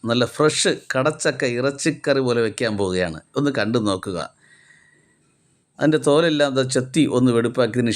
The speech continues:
ശേഷം ചെറുതായി അരിഞ്ഞ് കഴുകി വൃത്തിയാക്കി മൺചട്ടിയിൽ അല്പം വെള്ളം ഒഴിച്ചു ഉപ്പും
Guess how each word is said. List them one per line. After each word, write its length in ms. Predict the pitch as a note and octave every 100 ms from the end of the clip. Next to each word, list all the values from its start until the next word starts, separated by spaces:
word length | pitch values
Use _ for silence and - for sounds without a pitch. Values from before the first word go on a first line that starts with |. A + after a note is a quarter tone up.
| -
ശേഷം 320 | G2+ G#2 G2+ - _ _ - _ -
ചെറുതായി 500 | B2 C3 C#3 C#3+ C#3 G#2+
അരിഞ്ഞ് 280 | A2+ B2 A#2+ - _ _ _ _ _ - B2
കഴുകി 420 | B2 D3 C#3 A#2+ B2+
വൃത്തിയാക്കി 580 | A2 - A#2+ G#2 - F2 - _ _ _ - A#2+
മൺചട്ടിയിൽ 480 | D3+ D#3 B2+ C3 A2+
അല്പം 260 | A2 A#2 G2+
വെള്ളം 280 | A#2 C#3+ A2+
ഒഴിച്ചു 260 | G#2 G2 G2 - A2+
ഉപ്പും 320 | A#2+ D#3+